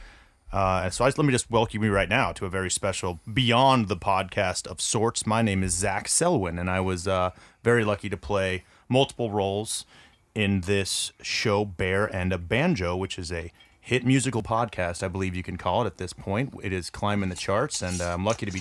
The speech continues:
joined right now by lead actor, uh, Dennis Quaid,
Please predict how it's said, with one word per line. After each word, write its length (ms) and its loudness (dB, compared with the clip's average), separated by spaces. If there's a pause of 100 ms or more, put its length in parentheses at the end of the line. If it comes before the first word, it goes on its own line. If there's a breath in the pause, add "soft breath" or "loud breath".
joined 160 4
right 160 -2
now 180 0
by 300 0 (880 soft breath)
lead 240 2
actor, 540 4
uh, 160 6
Dennis 280 4
Quaid, 540 2